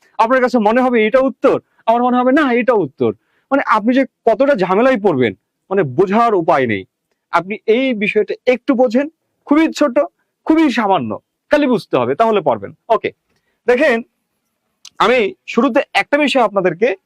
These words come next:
একটু স্পষ্ট, স্পষ্ট ক্লিয়ার ধারণা দিয়ে রাখি, স্পষ্ট ক্লিয়ার ধারণা দিয়ে রাখি। সেটা হচ্ছে, যেমন আমরা কথা বলি,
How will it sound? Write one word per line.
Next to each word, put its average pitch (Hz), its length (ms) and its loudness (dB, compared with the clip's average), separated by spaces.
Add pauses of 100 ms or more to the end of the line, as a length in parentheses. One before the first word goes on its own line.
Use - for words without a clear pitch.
(300)
একটু 262 400 0
স্পষ্ট, 240 400 -2 (400)
স্পষ্ট 233 360 -4
ক্লিয়ার 240 380 0
ধারণা 175 280 0
দিয়ে 131 220 -2
রাখি, 101 240 -12 (1600)
স্পষ্ট 277 320 0
ক্লিয়ার 240 360 0
ধারণা 190 260 0
দিয়ে 165 160 0
রাখি। 151 240 0
সেটা 269 240 0
হচ্ছে, 285 380 -2 (580)
যেমন 240 360 0 (120)
আমরা 247 320 2
কথা 220 280 0
বলি, 107 260 -4